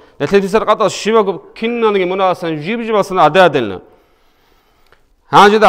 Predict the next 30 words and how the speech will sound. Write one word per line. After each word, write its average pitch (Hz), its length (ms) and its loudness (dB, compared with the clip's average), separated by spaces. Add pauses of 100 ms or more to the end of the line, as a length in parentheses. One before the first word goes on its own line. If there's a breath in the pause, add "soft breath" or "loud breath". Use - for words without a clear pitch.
ალინ 220 160 4
ზავაზ 208 160 2
აბუ, 214 160 2
ნეთლეთ 202 320 -2
სალა 220 160 0
ცოც 196 240 -6
შარზ 196 160 -2
აბუ, 190 200 -2 (360)
სა 196 160 -6
ჭომო 208 320 -6
სორულ 196 160 0
კუნ, 175 160 -8
ნეთლეთ 160 240 -8
სა, 147 80 -6 (160)
ღაფულ 143 320 -8
გუ 196 80 -6
სორულ 208 320 -4
კუნ 165 160 -4
ხორ, 147 160 -4
კუნაშ 185 240 -10
ასაფრლა 175 400 -4
ლა 160 160 -2
დი, 202 160 -4
ლა 175 160 -2
ილა, 160 120 -4 (280)
ოდნე 151 320 -10
სორულ 190 240 -4
კუნ, 160 80 -8
ნეთლეთ 165 160 -12
სოლ 156 100 -6